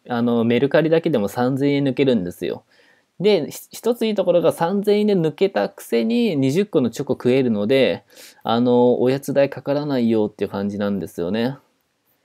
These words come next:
あー、多分これかな。二十周年、三十、五十周年のコンプリート。一応三千四百円でいいねについてるって感じなので、ちょっと売れてる履歴っていうのは、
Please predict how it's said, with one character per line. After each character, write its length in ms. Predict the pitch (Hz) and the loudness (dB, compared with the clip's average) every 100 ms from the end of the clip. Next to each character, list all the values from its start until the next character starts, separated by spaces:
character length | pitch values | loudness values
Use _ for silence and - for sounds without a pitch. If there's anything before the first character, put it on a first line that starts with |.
| _ _ _ _ _ | _ _ _ _ _
あ 400 | - 117 123 120 | 2 4 6 6
ー、 40 | 120 | 4
多 120 | 165 | 2
分 100 | 131 | 0
こ 180 | - 120 | 2 2
れ 140 | 131 | 4
か 120 | 131 156 | 2 0
な。 180 | 156 | -2
二 180 | 147 120 | 0 -2
十 140 | 117 123 | -2 -4
周 300 | - 151 139 | -2 -2 0
年、 240 | 107 82 | -2 -4
三 240 | - 170 | -4 -4
十、 120 | 135 101 | -2 0
五 140 | 98 | -2
十 220 | 120 131 | 0 -2
周 260 | 123 151 143 | -2 -4 -2
年 220 | 110 107 | 0 0
の 100 | 107 | -2
コ 140 | 110 | -2
ン 80 | 104 | -4
プ 100 | 107 | -2
リ 160 | 107 98 | -2 0
ー 40 | |
ト。 340 | 98 80 - _ _ _ - _ | 0 -2 -2 _ _ _ -20 _
一 260 | - 113 135 | -8 -6 -4
応 60 | 127 | -2
三 260 | 123 135 | 0 2
千 160 | 147 135 | 2 2
四 160 | 113 | 2
百 240 | 110 107 113 | -2 -2 -2
円 160 | 104 | 0
で 300 | 98 92 85 - | 0 2 0 0
い 140 | 117 | 0
い 40 | |
ね 120 | 104 101 | 0 0
に 200 | 110 - | -2 -4
つ 160 | - 104 | -6 -4
い 60 | |
て 100 | - | -2
る 80 | 90 | -6
っ 20 | |
て 100 | - | -8
感 160 | 196 101 | -8 -6
じ 100 | 104 | -4
な 100 | 104 | -4
の 160 | 98 | -2
で、 320 | 110 107 82 - _ - - _ | 0 0 0 -8 _ -20 -20 _
ち 80 | - | -12
ょ 0 | |
っ 20 | |
と 160 | - 107 | -4 0
売 80 | 131 | 2
れ 100 | 170 | 2
て 180 | 185 | 0
る 160 | 180 175 | 0 2
履 140 | 170 | 2
歴 300 | 165 170 - | 2 0 -2
っ 60 | 180 | -8
て 160 | _ 190 | _ -2
い 60 | 185 | 0
う 120 | 165 | 2
の 160 | 120 | 4
は、 540 | 113 135 123 98 85 | 6 6 4 2 -2